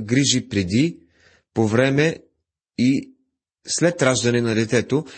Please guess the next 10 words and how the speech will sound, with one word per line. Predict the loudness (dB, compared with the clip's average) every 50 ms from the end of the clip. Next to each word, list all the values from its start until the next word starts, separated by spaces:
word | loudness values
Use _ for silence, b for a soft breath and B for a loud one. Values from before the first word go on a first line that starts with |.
| B B
и | -2 0
колко | 0 0 0 2 2
важно | 2 2 2 2 2 0 2
било | 2 2 0 0
това | 0 0 0 2
за | 2 0 -2
формирането | -2 -2 -2 -2 0 2 2 2 2 2 0 0 0 -2 -2 -4 -4
на | -4 -4 -2
дадена | 0 0 0 0 0 -2 -2 -2 -2
личност. | -2 -4 -6 -10 -10 -10 -12 -12 -14